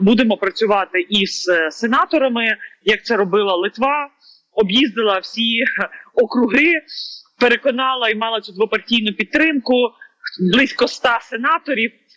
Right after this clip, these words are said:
Значить, у нас тепер є чітке завдання:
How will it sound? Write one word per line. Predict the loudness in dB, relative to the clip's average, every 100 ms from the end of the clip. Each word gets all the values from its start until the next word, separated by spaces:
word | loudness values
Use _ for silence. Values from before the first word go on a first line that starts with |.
| _
Значить, | -2 0 0 0
у |
нас | -2 -4
тепер | -6 -2 -2
є | -2
чітке | -4 -4 -2 -2
завдання: | -4 -4 -2 -2 -2 -6